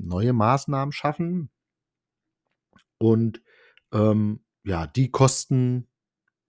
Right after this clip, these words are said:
über achthunderttausend Euro. So, das ist nur die Hälfte der Wahrheit.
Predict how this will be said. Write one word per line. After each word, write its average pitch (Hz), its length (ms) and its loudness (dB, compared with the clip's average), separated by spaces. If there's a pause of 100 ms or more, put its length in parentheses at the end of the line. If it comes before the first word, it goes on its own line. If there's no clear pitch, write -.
(140)
über 110 240 4
achthunderttausend 85 680 -14
Euro. - 260 -20 (800)
So, 98 220 -4
das 127 200 0
ist - 300 -6
nur 139 480 0 (300)
die 113 80 -2
Hälfte 98 260 -2
der 87 120 -6
Wahrheit. 92 380 -10